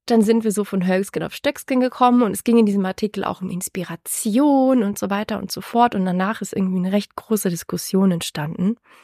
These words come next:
Und ich hab in dem Moment gedacht, ah, cool, weil wir fahren ja auch im November nach New York. Das ist unser Herbsturlaub. Eine Woche oder acht Tage,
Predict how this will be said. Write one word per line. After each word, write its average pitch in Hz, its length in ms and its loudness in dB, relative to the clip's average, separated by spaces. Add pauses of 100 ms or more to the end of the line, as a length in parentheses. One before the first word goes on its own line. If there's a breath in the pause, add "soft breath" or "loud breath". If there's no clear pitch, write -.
(680 loud breath)
Und 202 380 2 (300)
ich - 180 -4
hab 330 160 -4
in 202 100 2
dem 196 140 2
Moment 185 400 0
gedacht, 185 400 -6
ah, 196 320 -2 (960)
cool, 247 280 4 (640 soft breath)
weil 196 160 0
wir 208 120 4
fahren 254 260 4
ja 226 140 4
auch 180 140 2
im 196 100 2
November 196 360 4
nach 156 180 -6
New 175 100 -2
York. 160 340 -2
Das - 160 -4
ist - 120 -8
unser 175 240 0
Herbsturlaub. 175 1000 -2 (500 loud breath)
Eine 180 240 2
Woche 233 460 4
oder 180 220 -2
acht - 200 -4
Tage, 208 560 0